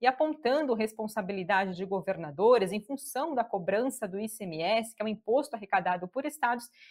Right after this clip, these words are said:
Em algumas ocasiões, a gente também viu o presidente chegando a criticar essa política de preços da Petrobras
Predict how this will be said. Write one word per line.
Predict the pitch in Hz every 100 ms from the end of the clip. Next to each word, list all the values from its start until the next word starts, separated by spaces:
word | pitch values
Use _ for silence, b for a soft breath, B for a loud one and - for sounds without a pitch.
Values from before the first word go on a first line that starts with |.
| b
Em | 220
algumas | 220 214 254 233
ocasiões, | 240 208 160 202 269 202
a |
gente | 214 220
também | 226 220 226
viu | 190 277
o |
presidente | 262 214 185 220 -
chegando | 302 220 269 262
a |
criticar | 262 208 - 202 202
essa | 214
política | - 202 233 330 - 208
de | 208
preços | - 208 196 185
da | 190 277
Petrobras | 302 294 285 214 214